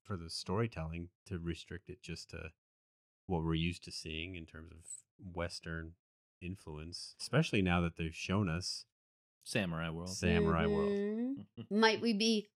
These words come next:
Speaker 3: mushing to an
Speaker 2: <laughs>
Speaker 3: Eastern thought process. What do you think, Adam? I know you're very, um,
Speaker 2: You know, I, I,
Speaker 3: learned.
Speaker 2: I think it's a little bit of everything, honestly. I think, I think the story is about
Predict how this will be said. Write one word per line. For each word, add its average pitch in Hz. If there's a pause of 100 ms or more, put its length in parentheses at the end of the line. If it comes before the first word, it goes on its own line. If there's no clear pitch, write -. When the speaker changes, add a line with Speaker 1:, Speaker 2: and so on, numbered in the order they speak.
(120)
Speaker 3:
mushing 247
to 277
an 269
Speaker 2:
<laughs> 269
Speaker 3:
Eastern 285
thought 277
process. 311 (240)
What 269
do 311
you 330
think, 294
Adam? 196
I 214
know 220
you're 240
very, 190
um, 175
Speaker 2:
You 180
know, 196
I, 190 (100)
I, 180
Speaker 3:
learned. 190
Speaker 2:
I 151
think 143
it's 135 (100)
a 107
little 120
bit 135
of -
everything, 85
honestly. 101
I 107
think, 123
I 131
think 131
the 123
story 151
is 127
about 113